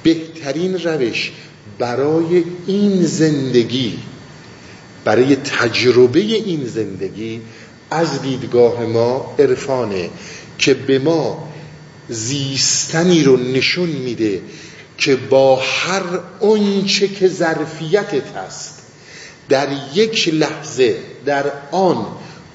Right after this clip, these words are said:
اون چی که ظرفیتته و کیفیتت زندگی کن.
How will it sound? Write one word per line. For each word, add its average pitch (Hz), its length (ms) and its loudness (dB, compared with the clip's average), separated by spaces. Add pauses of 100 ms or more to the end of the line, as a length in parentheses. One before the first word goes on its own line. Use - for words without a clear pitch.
(100)
اون 220 360 4
چی 190 280 0
که - 140 0
ظرفیتته 156 1040 -2 (440)
و 156 80 0
کیفیتت 165 840 0
زندگی 196 460 2
کن. 117 260 0